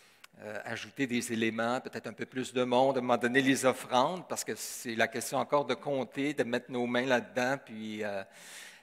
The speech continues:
euh, il y a, il y a la question du repas du Seigneur aussi. Si vous êtes comme moi, on, on, c'est important. Donc, éventuellement, on va essayer de trouver une méthode, une manière de pouvoir prendre le repas du Seigneur ensemble. Mais, euh, donc, on avance, euh,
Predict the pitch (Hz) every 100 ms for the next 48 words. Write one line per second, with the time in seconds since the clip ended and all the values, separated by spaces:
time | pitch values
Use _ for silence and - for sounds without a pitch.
0 | - 107 104 104 107 104 104 104 107 107
1 | 113 - 131 - 120 - 143 - - 113
2 | 120 131 113 101 - 160 - 98 123 113
3 | - 113 110 120 147 147 110 104 104 -
4 | - 110 107 110 107 - - 143 156 117
5 | 110 113 107 139 110 113 131 - _ _
6 | 113 101 117 - 131 123 123 120 135 127
7 | 120 120 117 120 135 139 143 147 117 120
8 | 120 127 131 143 160 127 - - - -
9 | - - 107 113 - 127 135 120 117 113
10 | 127 - - 117 120 123 117 110 - 127
11 | 147 165 104 - - - _ _ 101 104
12 | 104 101 101 101 98 123 139 - - _
13 | _ - - 127 147 139 143 151 156 -
14 | - 123